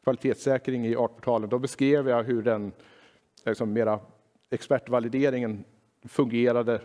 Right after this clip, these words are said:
vid, vid den tiden, så att säga. Och det här var ju innan nuvarande version av Artportalen då, där allting är samlat i ett och samma system. Eh,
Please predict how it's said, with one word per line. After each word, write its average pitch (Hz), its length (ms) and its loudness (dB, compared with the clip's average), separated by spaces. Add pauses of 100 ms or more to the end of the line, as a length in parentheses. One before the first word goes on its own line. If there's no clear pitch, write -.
vid, 120 420 -4
vid 139 120 2
den 147 180 2
tiden, 98 420 -2
så 107 120 -6
att 92 60 -8
säga. 101 160 0
Och 107 80 -2
det 110 60 -4
här 120 120 0
var 123 100 -2
ju 127 200 0
innan 120 340 -2
nuvarande 113 420 -2
version 113 420 -4
av 101 120 -6 (360)
Artportalen 98 680 -2
då, 98 140 -4
där 98 180 -4
allting 101 320 -4
är 95 40 -6
samlat 101 480 -6
i 101 80 -8 (520)
ett - 200 -4
och - 60 -10
samma 101 320 -4 (200)
system. 110 580 -4 (760)
Eh, 135 420 4